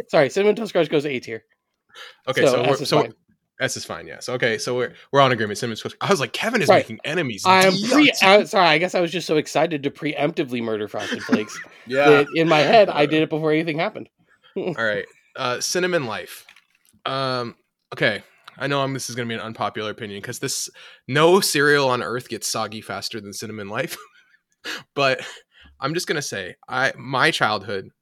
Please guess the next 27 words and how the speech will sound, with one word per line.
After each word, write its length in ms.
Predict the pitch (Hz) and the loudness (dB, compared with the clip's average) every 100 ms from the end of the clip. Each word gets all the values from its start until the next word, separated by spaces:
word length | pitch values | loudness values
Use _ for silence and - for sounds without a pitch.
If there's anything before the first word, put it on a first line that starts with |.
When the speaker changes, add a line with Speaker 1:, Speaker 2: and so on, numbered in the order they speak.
| _ | _
Speaker 2:
my 140 | 110 113 | -14 -12
mom 360 | 120 120 135 | -6 -4 -4
would 260 | 127 113 104 | -4 -6 -6
not 220 | 107 101 | -10 -10
let 140 | 92 107 | -10 -12
me 100 | 104 | -14
buy 240 | 98 98 | -12 -12
certain 460 | - - 101 95 92 | -12 -12 -12 -14 -12
cereals. 480 | 110 117 123 135 | -8 -4 -4 -6
Like, 120 | 101 98 | -10 -12
I 60 | |
had 200 | 101 104 | -10 -10
to 160 | - 98 - _ _ | -12 -16 -20 _ _
pick 200 | 113 - | -12 -10
the 80 | 104 | -8
ones 200 | 104 104 | -8 -8
that 80 | |
had 140 | 101 101 | -8 -8
a 40 | |
certain 240 | 95 104 90 | -8 -8 -8
amount 200 | 101 92 | -10 -10
of 60 | |
sugar 280 | - 98 104 | -8 -10 -8
in 80 | 113 | -6
it 140 | 127 | -6
'cause, 200 | - 101 98 | -8 -12 -12
like, 160 | 85 | -14